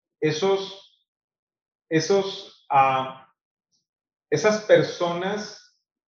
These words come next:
que van a conquistar cumbres que a lo mejor a nosotros nos faltó conquistar, porque van a tener otro tipo de herramientas, otro tipo de condiciones, otro tipo de demandas, otro tipo de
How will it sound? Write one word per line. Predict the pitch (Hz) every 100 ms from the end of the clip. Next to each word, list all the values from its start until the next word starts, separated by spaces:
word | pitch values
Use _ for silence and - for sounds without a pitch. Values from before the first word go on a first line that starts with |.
| -
que | 156
van | 156 196
a | -
conquistar | 185 160 - 147 - 165 160 - -
cumbres | 185 185 190 196 -
que | 165
a |
lo | 147 139
mejor | 127 151 160 170 165
a | 147
nosotros | 143 156 156 180 175
nos | 156 147
faltó | 127 - 143
conquistar, | 170 160 - - - 135 - - - _ _ _ _ _ _ _ _
porque | 160 160
van | 165 165 185
a |
tener | 185 170 180
otro | 185 175 180
tipo | 175 185
de | 175
herramientas, | 160 143 147 156 156 160
otro | 160 160 156
tipo | 160 160
de | 160
condiciones, | 147 127 120 147 147 147 147
otro | 143 156 156
tipo | 151 - 147
de | 139
demandas, | 123 127 139 139 139
otro | 143 147 143
tipo | 147 147 147
de | 139